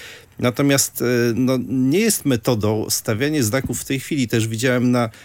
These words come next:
naszym areszcie w Gdańsku, postawiono znaki zakaz fotografowania. Czyli każdy, bo, bo weszły nowe przepisy, każdy przejeżdżający tam w tej chwili z kamerką samochodową może dostać, ukarany, może zostać zarekwirowana ta kamerka. To nie jest metoda walki,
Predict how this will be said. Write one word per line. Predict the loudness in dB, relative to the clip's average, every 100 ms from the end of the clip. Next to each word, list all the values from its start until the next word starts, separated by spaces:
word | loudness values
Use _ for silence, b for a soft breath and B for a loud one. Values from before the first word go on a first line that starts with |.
| B -6
naszym | -4 -2 -4 -2
areszcie | 0 0 0 -2 -4
w |
Gdańsku, | -2 0 0 -2 -6 -10
postawiono | -6 -4 -4 -2 0 0
znaki | 0 -4 -4
zakaz | -4 -4 -4
fotografowania. | -6 -6 -2 -2 -2 -2 -2 -2 -8 B B B
Czyli | -6 -4
każdy, | 2 0 2 -2 -2
bo, | 0 -2
bo | 0 -2
weszły | 0 0 0
nowe | 0 0 -2
przepisy, | -4 -4 -4 -4
każdy | -2 -2 -2
przejeżdżający | -2 -2 -2 0 0 0 -2
tam | -2 -2
w |
tej | -4
chwili | -4 -2
z | -2
kamerką | 0 0 0 -4
samochodową | -2 -2 -2 0 0 0 0
może | 0 0 0
dostać, | -2 -2 -2 -4 -6 B B B B -6
ukarany, | -6 0 2 4 2 2
może | 2 0
zostać | -2 -2 0
zarekwirowana | 0 -2 -4 -4 -2 -2 0
ta | -2
kamerka. | -2 0 0 -2 -4
To | -4
nie | -2
jest | -2 0
metoda | -2 0 0 0
walki, | 2 0 0 -4 -6